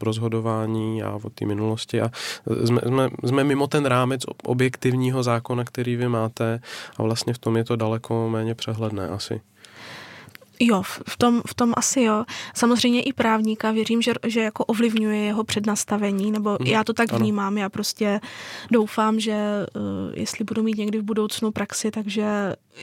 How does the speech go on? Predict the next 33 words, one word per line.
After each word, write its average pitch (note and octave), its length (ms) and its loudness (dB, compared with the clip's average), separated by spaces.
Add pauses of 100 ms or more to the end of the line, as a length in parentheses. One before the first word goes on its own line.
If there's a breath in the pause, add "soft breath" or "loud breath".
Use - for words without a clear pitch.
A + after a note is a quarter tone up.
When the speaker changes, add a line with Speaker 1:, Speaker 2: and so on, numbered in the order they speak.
Speaker 2:
jako G3+ 340 0 (140)
se A3+ 180 0
nenechám A3 460 2
zatlačit G#3+ 640 -2
a G3+ 60 -2
věřím, G#3+ 500 0
že G#3 100 -2
prostě, G#3 420 -4
Speaker 1:
Mhm. G3+ 420 -2 (300 loud breath)
Speaker 2:
<laughs> D4 280 4
že A3+ 140 0
mě G#3+ 160 0
ani A3 160 2
Bůh A3 160 -2
nenechá G#3+ 340 0
se G#3 120 -6
prostě - 320 -6
zatlačit - 460 0 (400 loud breath)
do A#3 100 6
něčeho, A3+ 420 2
do G#3+ 100 0
nějaké G#3+ 320 0
situace, A3 420 -2
se A3 120 -2
kterou A3 280 0
už A3 120 0
bych G#3+ 180 -2
třeba G#3+ 260 0
Speaker 1:
Mhm. - 100 2
Speaker 2:
se A3 80 2
vnitřně G#3+ 400 0
nemohla G#3+ 280 2
stotožnit G#3 640 -2